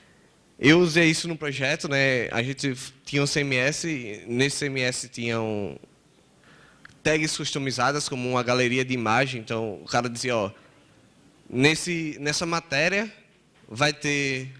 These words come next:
uma galeria de imagem, e essa galeria de imagem tem essas dez fotos aqui." Então, o que a gente fez foi, "Tá, beleza, eu pego o corpo da matéria e vou modificar,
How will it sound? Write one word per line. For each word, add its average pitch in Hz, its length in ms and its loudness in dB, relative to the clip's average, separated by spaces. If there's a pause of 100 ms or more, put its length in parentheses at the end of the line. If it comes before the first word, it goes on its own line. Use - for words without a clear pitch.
(120)
uma 123 140 0
galeria 139 380 0
de 147 100 -8
imagem, 165 560 0
e 165 40 2
essa 156 200 0
galeria 156 340 2
de 147 80 -4
imagem 143 440 4
tem 151 360 -6
essas 143 520 -8 (220)
dez 131 320 2
fotos 113 300 -4
aqui." 110 320 -4 (840)
Então, 151 180 6
o 160 40 2
que 185 100 0
a 175 40 4
gente 180 200 0
fez 180 240 2
foi, 170 160 2
"Tá, 120 260 0
beleza, 127 420 0
eu 110 40 -2
pego 139 520 0 (340)
o 131 440 2
corpo 160 460 6 (240)
da 127 160 4
matéria 139 640 0 (280)
e 160 320 4
vou 151 260 0
modificar, 170 880 0